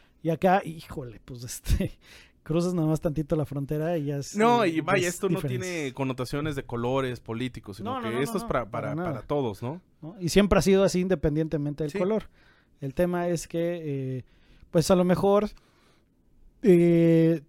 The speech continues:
Speaker 1: tú piensas en, en una economía informal, que es mucha de la que compone, eh, la economía en México,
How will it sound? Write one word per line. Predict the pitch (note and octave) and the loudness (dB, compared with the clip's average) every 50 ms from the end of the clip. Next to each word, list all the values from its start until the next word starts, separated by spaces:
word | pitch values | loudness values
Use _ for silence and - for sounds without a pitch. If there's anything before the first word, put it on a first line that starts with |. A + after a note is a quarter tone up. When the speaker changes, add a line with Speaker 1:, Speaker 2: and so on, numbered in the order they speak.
| _ - | _ 0
Speaker 1:
tú | F3+ E3+ - | 0 0 2
piensas | - F#3+ F#3+ D#3+ F3 E3+ - | 2 2 2 2 0 0 0
en, | F3 F3 E3+ F3+ F#3 E3+ | -2 -2 -2 -2 0 2
en | E3+ D#3+ D#3+ D#3+ D#3+ E3 | 2 4 4 4 2 0
una | E3+ F3 F3 F3 F3 E3+ E3+ E3+ E3 | 0 0 0 0 2 2 0 0 -2
economía | - D#3+ D3+ C3 - D#3+ D#3 D3+ D3+ D3+ E3 E3+ | -2 -4 -4 -2 -2 -2 0 0 0 0 0 0
informal, | F3 D#3+ - G#3 G3 F#3+ F#3 F#3 G3 - | 0 -2 -2 -4 -2 -2 -2 -4 -4 -2
que | - E3 | -2 -2
es | D#3+ D3+ | 0 0
mucha | E3 E3 D#3+ - - F3+ E3 D#3 D3+ D3 - | -2 -4 -4 -6 -6 -4 -4 -4 -4 -6 -6
de | D3 C#3+ C3+ | -6 -6 -6
la | C3+ B2+ - | -6 -8 -10
que | - C3+ C3 C3 B2+ B2 | -10 -10 -10 -10 -10 -12
compone, | - - C#3 C3+ A#2+ - D3 D3 D3+ D3+ D3+ C#3+ C#3+ C3+ A#2+ C3+ B2 B2+ | -10 -10 -10 -6 -4 -4 -4 -4 -4 -4 -6 -6 -8 -8 -10 -10 -10 -10
eh, | C3 | -8
la | B2+ C3+ | -10 -10
economía | C3 - - C3 C3 C3 C#3 D#3 E3 | -10 -8 -8 -6 -6 -4 -4 -4 -4
en | F3 | -4
México, | F#3 F#3 - - D3 - D3+ D#3+ F#3 | -4 -6 -8 -10 -10 -10 -10 -10 -10